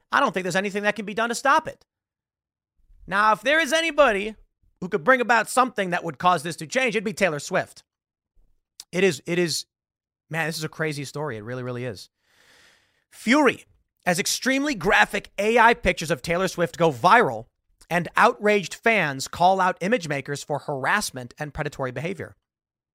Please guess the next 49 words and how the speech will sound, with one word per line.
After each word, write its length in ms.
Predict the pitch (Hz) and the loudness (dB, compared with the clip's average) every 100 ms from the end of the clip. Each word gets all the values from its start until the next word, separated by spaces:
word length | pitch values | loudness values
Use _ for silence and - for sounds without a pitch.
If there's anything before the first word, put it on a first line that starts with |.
| _ _ _ _ _ _ _ - | _ _ _ _ _ _ _ -10
I, 180 | 175 196 | -8 -4
I 100 | 175 | -2
don't, 120 | 202 - | -2 -2
I, 180 | 180 196 | -4 0
I 100 | 185 | 0
don't 100 | 226 | 0
know 120 | 220 | 0
what 100 | 214 | -2
to 60 | - | -2
tell 180 | 214 208 | -2 -2
you, 80 | |
man. 260 | 151 135 139 _ _ _ _ _ _ _ - - | -4 -8 -12 _ _ _ _ _ _ _ -16 -6
The 80 | |
issue 180 | 190 269 | -4 0
here 160 | 233 202 | 0 0
is 80 | 151 | 0
the 80 | |
ubiquity 520 | 165 131 202 202 165 139 | -4 0 0 0 -4 -4
of 100 | 131 | -8
these 120 | 127 | -8
A 140 | 160 | -4
I 120 | 151 | -4
services, 500 | 139 196 208 147 127 - _ | -4 -8 -8 -10 -12 -16 _
the 180 | 151 175 | -10 -6
ease 160 | 220 180 | -6 -4
at 80 | |
which 200 | 156 151 | -6 -8
the 80 | 156 | -8
image 180 | 151 139 | -8 -10
can, 140 | 135 - | -16 -14
image 220 | 151 160 - | -12 -12 -12
can 100 | 131 | -16
be 80 | |
produced. 400 | 120 151 190 - _ _ _ _ _ - | -10 -6 -6 -8 _ _ _ _ _ 0
I 80 | 202 | 0
was 80 | 214 | 2
thinking 160 | 302 | 0
about 140 | 233 190 | 0 0
this, 120 | - | 0
like, 140 | 196 | 0
what 100 | 220 | 4
if 80 | 285 | 4
someone 300 | 320 320 226 | 2 0 -2
drew 160 | 143 202 | -2 -2
a 60 | |
picture 460 | - 180 - 107 - _ _ _ _ _ _ | -2 -8 -10 -16 -18 _ _ _ _ _ _
of 280 | 175 175 156 | 4 6 4
a 80 | 151 | -4
celebrity 600 | - 175 190 160 127 127 | -4 0 0 0 -6 -10